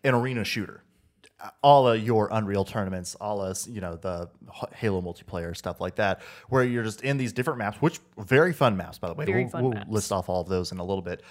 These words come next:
Speaker 1: But, uh, you, and it has a variety of team, of game modes, be it your normal team death matches, Dominion, uh, capture the flag style stuff, free for all,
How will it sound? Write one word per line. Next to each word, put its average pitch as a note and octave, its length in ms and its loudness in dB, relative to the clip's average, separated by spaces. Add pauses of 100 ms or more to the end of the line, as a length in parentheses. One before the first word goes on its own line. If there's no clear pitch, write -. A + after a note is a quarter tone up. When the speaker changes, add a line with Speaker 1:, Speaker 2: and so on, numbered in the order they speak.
(280)
Speaker 1:
But, C3 260 4
uh, A#2+ 300 4
you, A2+ 240 -8
and A2 160 -4
it G#2 40 0
has G#2 200 -4
a F#2 40 -14
variety G2 440 -2
of G#2+ 160 -6
team, E3 280 -6
of A#2 300 2
game D#3+ 200 -4
modes, E2+ 280 -4
be G2+ 280 -6
it F#2+ 100 -4
your F2+ 300 -8
normal E2+ 320 -6
team F2+ 300 -8
death B2+ 340 4
matches, A2+ 640 -4
Dominion, A#2+ 1000 -4 (360)
uh, F2+ 280 -2
capture - 380 -8
the E2+ 60 -14
flag C#3 400 -2
style A#2 400 2
stuff, A2 500 -2
free F3 260 -8
for C3+ 220 0
all, G#2+ 320 6